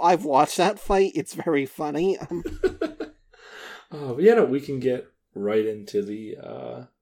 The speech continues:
Speaker 2: right into the, the villains.
Speaker 1: Yeah, so for Best Villain, the nominees are Aaliyah in Queen of the Damned, Christopher Lee in The Lord of the Rings, The Fellowship of the Ring,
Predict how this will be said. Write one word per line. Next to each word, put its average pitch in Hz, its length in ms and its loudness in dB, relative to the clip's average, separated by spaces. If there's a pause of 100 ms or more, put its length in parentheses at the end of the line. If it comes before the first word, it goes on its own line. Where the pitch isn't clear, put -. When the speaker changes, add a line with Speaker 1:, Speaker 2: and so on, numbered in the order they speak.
(260)
Speaker 2:
right 110 180 -6
into 127 260 -14
the, 139 420 -14
the 135 120 -10
villains. - 960 -8 (840)
Speaker 1:
Yeah, 233 320 -6
so 156 200 -2
for - 140 -2
Best 226 320 -4
Villain, 175 600 -6 (140)
the 143 120 -6
nominees 220 880 -4
are 135 640 -6 (640)
Aaliyah 175 640 -2
in 143 260 -2
Queen 208 320 -2
of 240 120 -6
the 214 100 -2
Damned, 151 760 -8 (440)
Christopher 240 560 -6
Lee 208 560 -6
in 151 140 -2
The 139 80 4
Lord 165 260 4
of 214 80 4
the 196 100 2
Rings, 208 340 2
The 147 100 -6
Fellowship 147 480 -2
of 165 100 -12
the 151 100 -2
Ring, 240 420 -4